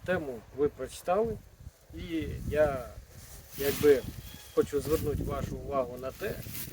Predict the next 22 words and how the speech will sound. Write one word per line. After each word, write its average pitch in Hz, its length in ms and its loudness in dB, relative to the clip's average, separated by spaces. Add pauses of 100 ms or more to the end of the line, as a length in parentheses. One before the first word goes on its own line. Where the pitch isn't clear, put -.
(140)
що, 156 180 -10
можливо, 175 380 0
ніхто 147 380 -4
не 131 100 -8
робить. 117 200 -8 (1400)
Можливо, 156 400 2 (300)
ніхто 135 280 -8
не 135 100 2
робить 226 420 4
це, 202 160 4
є, 185 200 -2 (540)
підготовлює 139 720 6
бджіл 170 380 0
як 143 200 2
добрий 135 380 0 (100)
господар. 196 680 4 (520)
І 185 360 -4 (280)
коли 147 220 2
приготовлені 135 840 6
бджоли 139 280 8
в 139 80 4
зимівлю 185 840 4